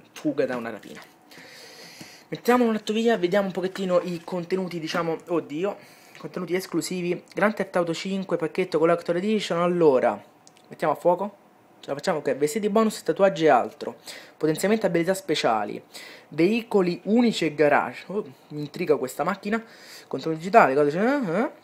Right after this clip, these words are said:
Pilota Atomic Blimp, questo qua deve essere forte. Armi aggiuntive, questo qua sembra tipo il K S G. E sfide con aerei acrobatici.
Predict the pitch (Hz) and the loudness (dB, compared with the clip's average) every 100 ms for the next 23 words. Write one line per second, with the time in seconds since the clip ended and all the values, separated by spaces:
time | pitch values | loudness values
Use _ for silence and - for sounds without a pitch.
0 | - - - - 180 247 226 208 214 - | -20 -20 -18 0 6 8 8 2 -2 -4
1 | 156 165 185 170 - 277 - - 190 139 | -6 -4 -4 -4 -2 -2 -2 0 2 2
2 | - 139 165 151 - - - 240 240 160 | 0 -4 2 2 2 -8 0 2 2 0
3 | 156 160 185 143 135 190 151 139 156 147 | -4 -4 0 0 0 -2 -2 -2 -2 0
4 | 208 202 165 - 156 147 190 214 - _ | 0 0 -2 -4 -6 -4 -4 -6 -10 _
5 | _ _ _ _ - - - - - - | _ _ _ _ -20 -20 -20 -20 -20 -20
6 | - - - 170 165 165 160 160 156 - | -20 -14 -2 2 6 6 6 4 0 -2
7 | 269 247 226 190 190 240 220 170 196 - | 4 4 4 4 6 6 6 4 2 0
8 | 165 139 - - | -2 -2 -4 -14